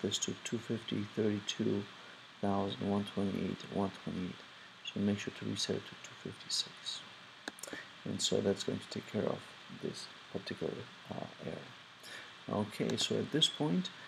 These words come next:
my installation is, uh, progressing well, and I am now looking at execution of the root scripts.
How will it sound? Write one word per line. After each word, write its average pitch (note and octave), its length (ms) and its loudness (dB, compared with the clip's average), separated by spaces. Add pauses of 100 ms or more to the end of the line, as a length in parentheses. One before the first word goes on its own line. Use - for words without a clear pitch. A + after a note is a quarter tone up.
(240)
my A2 260 4
installation A2+ 880 2 (100)
is, - 540 4
uh, G1+ 220 0 (180)
progressing G#2+ 640 4
well, A#2+ 320 6 (600)
and G#2 440 6 (220)
I G2+ 80 4
am G2 400 2
now G#2+ 180 6
looking G#2+ 360 2 (180)
at - 260 -4 (160)
execution G#2 640 -4 (120)
of - 240 0 (520)
the - 120 0
root B2 320 2
scripts. - 640 0